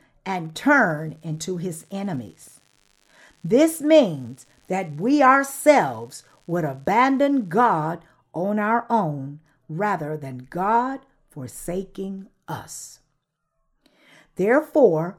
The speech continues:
when we speak about heresy, we must examine ourselves first before anyone else. It is absolutely imperative for our minds to once again remember that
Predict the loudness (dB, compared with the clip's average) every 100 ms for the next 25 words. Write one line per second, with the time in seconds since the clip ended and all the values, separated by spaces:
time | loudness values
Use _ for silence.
0 | _ 0 2 4 2 0 -2 0 2 4
1 | 4 4 0 0 2 2 0 -6 -14 -16
2 | -16 _ _ _ -2 2 4 6 6 4
3 | -4 -4 0 0 0 -4 -2 2 4 2
4 | 0 0 2 0 -6 -14 _ 2 2 -2
5 | -12 -16 _ _ _ -10 -6 -4 -6 -6
6 | -8 -6 -6 -6 -8 -10 -16 -20 -20 _
7 | _ _ _ _ -20 -20 _ _ _ _
8 | _ _ _ 2 4 4 2 -2 2 2
9 | 2 0 2 2 0 -4 -6 -4 -4 0
10 | 2 4 4 2 2 2 -2 -18 -6 -6
11 | -2 2 4 4 4 4 4 0 -6 -10
12 | -6 -6 -4 -4 -4 -2 -2 0 0 0
13 | 0 2 2 0 -4 -10 -14 -18 -6 -4
14 | -4